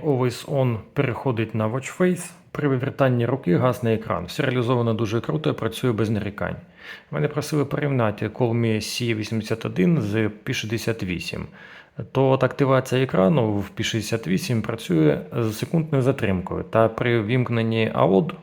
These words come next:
Always On Display, не перемикається на Watch Face. Інтерфейс.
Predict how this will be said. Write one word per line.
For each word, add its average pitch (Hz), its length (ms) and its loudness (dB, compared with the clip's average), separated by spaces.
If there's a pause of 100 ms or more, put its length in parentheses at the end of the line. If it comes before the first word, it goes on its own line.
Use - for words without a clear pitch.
(120)
Always 104 380 2
On 104 200 -2
Display, 87 420 -4 (520)
не 143 140 4
перемикається 151 760 2
на 95 120 0
Watch 131 300 -6
Face. - 340 -8 (720)
Інтерфейс. 147 840 2